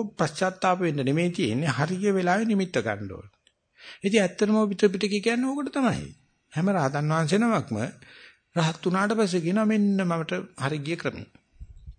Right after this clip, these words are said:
මේ කේමාව මතක් කරලා තියෙනවා. මම කුටියට යන වෙලාවේදී මම කකුල් දෙක හේදුවා. කකුල් දෙක හොදලා පස්සේ හොදපු වතුර ටික වැල්ලේ බී ගත්ත හැටි දකින්නකොට මට අනිමිත්ත සංඥාව නික්කමට ආවා.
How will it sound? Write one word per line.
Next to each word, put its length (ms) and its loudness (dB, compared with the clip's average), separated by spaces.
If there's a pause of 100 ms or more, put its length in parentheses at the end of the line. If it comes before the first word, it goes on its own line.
(120)
මේ 160 -12
කේමාව 500 0
මතක් 280 -2
කරලා 240 -4
තියෙනවා. 340 -2 (520)
මම 200 -4 (800)
කුටියට 380 -2
යන 200 2
වෙලාවේදී 540 2
මම 160 -2
කකුල් 300 -2
දෙක 160 0
හේදුවා. 460 0 (800)
කකුල් 220 -2
දෙක 140 0
හොදලා 320 0
පස්සේ 300 2
හොදපු 460 2
වතුර 280 2
ටික 220 -2
වැල්ලේ 380 2
බී 180 2
ගත්ත 240 0
හැටි 220 0
දකින්නකොට 640 0
මට 280 2 (1500)
අනිමිත්ත 440 -2
සංඥාව 500 0
නික්කමට 540 0
ආවා. 360 -8